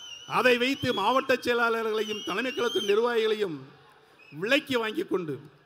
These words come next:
விலைக்கு வாங்கி கொண்டு பொதுச் செயலராக ஒருவர் தான் அடுத்து பொதுச் செயலராக மாட்டக்கூடிய சட்ட விதியை மாற்றினால் எம் தலைவன் புரட்சி தலைவர் எம் ஜி ஆர் அவர்கள்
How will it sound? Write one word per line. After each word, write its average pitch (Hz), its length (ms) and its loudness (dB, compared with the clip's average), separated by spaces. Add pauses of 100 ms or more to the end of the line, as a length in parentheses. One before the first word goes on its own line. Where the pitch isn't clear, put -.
(2000)
விலைக்கு 247 420 0
வாங்கி 233 260 0
கொண்டு 214 280 0 (1200)
பொதுச் 240 380 2
செயலராக 233 480 0
ஒருவர் 202 340 2
தான் 220 280 -2
அடுத்து - 260 -6 (100)
பொதுச் 214 220 -4
செயலராக 190 380 0
மாட்டக்கூடிய 175 360 0
சட்ட 175 320 -2
விதியை 180 240 0 (120)
மாற்றினால் 175 580 -6 (1500)
எம் 180 320 -10
தலைவன் 202 460 -2
புரட்சி 196 300 -4 (120)
தலைவர் 170 340 0 (100)
எம் 185 160 -8
ஜி 226 140 -4
ஆர் 185 120 -2
அவர்கள் 151 340 -4